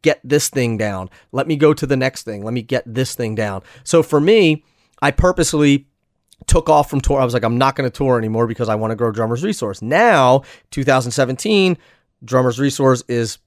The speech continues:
you know, sustaining itself. It is, it's, it's in really good shape, and it, I don't wanna say it's on autopilot, but it's running very smoothly. Now, the focus is gonna be back on playing, back on practicing, back on getting out there, back on touring,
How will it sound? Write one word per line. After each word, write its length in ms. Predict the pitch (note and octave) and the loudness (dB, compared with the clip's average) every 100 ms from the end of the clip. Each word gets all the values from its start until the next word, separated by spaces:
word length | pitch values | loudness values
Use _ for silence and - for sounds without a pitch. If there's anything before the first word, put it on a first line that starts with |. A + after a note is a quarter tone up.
| _ _ _ | _ _ _
you 100 | B2+ | -10
know, 160 | A#2 G#2 | -8 -8
sustaining 600 | - C3+ - D3+ E3 D3+ | -6 -4 0 2 4 2
itself. 420 | C3+ - C3+ C#3 | 0 2 2 2
It 80 | A2+ | -4
is, 140 | G#2+ | -8
it's, 260 | - A2+ - - | -10 -12 -10 -10
it's 180 | A#2+ | -10
in 320 | - B2 A#2 A#2+ | -10 -10 -10 -2
really 340 | C3+ D#3 C#3+ | 4 6 6
good 200 | C3 B2+ | 2 0
shape, 320 | - C#3 C#3 | 0 0 0
and 80 | B2 | -2
it, 140 | A#2+ - | -4 -2
I 80 | C#3 | 0
don't 80 | |
wanna 140 | C#3 C3 | 0 0
say 120 | B2+ | -2
it's 120 | A#2+ | -4
on 100 | A2+ - | -6 0
autopilot, 480 | D#3 D3 A#2+ A2+ G#2+ | 2 2 2 -2 -4
but 100 | G#2+ | -10
it's 180 | G#2 | -12
running 420 | G#2+ A#2+ D3 C3 A2+ | -8 0 2 2 -2
very 180 | A2 | -4
smoothly. 500 | G#2+ B2+ C#3 D#3 G#3+ - - _ - | -4 -2 0 0 0 -2 -14 _ -4
Now, 460 | A#2+ B2 D3+ G3+ - - | 0 2 2 2 -4 -14
the 80 | B2 | -6
focus 360 | C3 A#2+ B2 | -4 -2 -4
is 120 | A#2 | -4
gonna 160 | B2+ B2 | -4 -2
be 180 | B2 B2 | -2 -2
back 380 | A2 A2+ A2+ C3 | -4 -6 -6 -6
on 100 | D#3 | -2
playing, 400 | - G#3 C3 G2+ | 2 2 2 -2
back 300 | G#2 A2+ C#3+ | -6 -6 -4
on 140 | C#3+ | -2
practicing, 480 | E3 E3+ C#3 A#2+ G2 | 0 0 -2 -8 -8
back 280 | G2+ A2+ D3 | -6 -6 -6
on 80 | |
getting 300 | C#3 C#3 D3 | -4 -4 -2
out 160 | D#3 D#3 | -2 -2
there, 160 | A2+ G2 | -4 -6
back 240 | G#2 A2+ | -8 -6
on 100 | C#3 | -6
touring, 400 | - F3+ C#3+ G2+ | -2 2 2 0